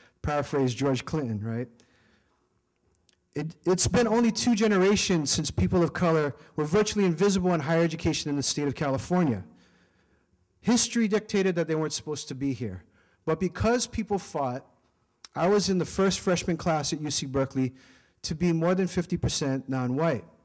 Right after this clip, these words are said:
to reflect the diversity of the state of California. Much has changed.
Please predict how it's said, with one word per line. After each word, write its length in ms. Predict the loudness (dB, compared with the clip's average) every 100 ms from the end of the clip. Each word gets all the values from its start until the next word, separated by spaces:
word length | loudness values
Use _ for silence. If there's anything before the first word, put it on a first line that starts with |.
| _ _ _ _ _
to 140 | -4 -2
reflect 720 | -2 -2 2 2 -2 -10 -14 _ _ _ -10
the 100 | -4
diversity 800 | -4 -2 -2 -4 -4 -4 -4 -6
of 100 | -6
the 80 |
state 220 | -6 -4 -6
of 60 |
California. 680 | -6 -8 -6 -6 -2 -2 -4 -10 _ _ _ _ _ _ _ _ -6
Much 340 | 0 0 2
has 200 | 0 0
changed. 720 | -2 -2 0 -2 -4 -10 -16